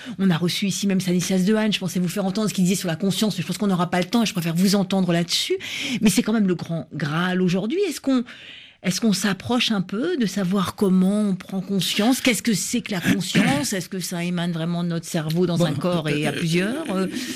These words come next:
Speaker 2: ben, je, je vais laisser, euh, Bassem parler, mais, euh, pour moi, il y a, il y a deux choses. La première, c'est que la conscience, c'est un mot qu'il faut décortiquer
Speaker 1: Mhm.
Speaker 2: dans ses composants pour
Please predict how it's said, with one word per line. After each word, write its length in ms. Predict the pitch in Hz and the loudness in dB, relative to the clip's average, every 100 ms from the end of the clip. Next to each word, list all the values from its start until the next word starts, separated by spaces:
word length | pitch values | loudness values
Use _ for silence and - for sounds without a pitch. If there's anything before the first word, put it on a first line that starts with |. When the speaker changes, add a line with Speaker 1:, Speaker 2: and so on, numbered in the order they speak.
| 240 - - 226 | -8 -10 -10 -8
Speaker 2:
ben, 260 | - 175 | -4 2
je, 180 | 147 156 | 4 4
je 160 | 131 147 | 4 2
vais 100 | 151 | 2
laisser, 400 | 151 - 165 147 | 2 0 2 2
euh, 480 | 135 117 107 120 113 135 | 2 0 -4 -6 -8 -4
Bassem 360 | 131 - 190 | -2 0 0
parler, 340 | 170 143 156 185 | 0 0 2 4
mais, 180 | 131 - - - - - | 4 0 -10 -16 -12 -2
euh, 180 | 131 120 - 120 | 2 0 -2 -2
pour 120 | 156 | 2
moi, 360 | 147 185 190 175 | 4 4 2 0
il 80 | 143 | -2
y 60 | 135 | -2
a, 80 | - | -2
il 100 | 135 | -2
y 40 | |
a 160 | 127 123 | -2 0
deux 140 | 156 | 0
choses. 420 | 147 143 127 117 | 0 0 -2 -2
La 120 | 120 | -6
première, 340 | 113 160 170 156 | -2 2 2 2
c'est 180 | - 123 | -2 -4
que 340 | - 123 110 | -2 -2 -2
la 100 | 127 | -2
conscience, 720 | 113 147 127 180 160 - - - | -2 0 0 0 0 -2 -6 -8
c'est 380 | - 135 123 123 | -6 -6 -2 0
un 80 | |
mot 260 | 120 135 139 | 4 4 2
qu'il 160 | - 117 | -2 -6
faut 120 | 131 | -4
décortiquer 720 | 110 123 120 - - 143 220 - | -2 -2 -4 -6 -10 -6 -6 -2
Speaker 1:
Mhm. 380 | 190 165 170 196 - _ _ _ 127 | 0 2 2 0 -2 _ _ _ 0
Speaker 2:
dans 140 | 127 | 2
ses 160 | - 127 | 2 0
composants 480 | 131 127 117 143 | 0 2 4 2
pour 200 | 120 120 | 2 -2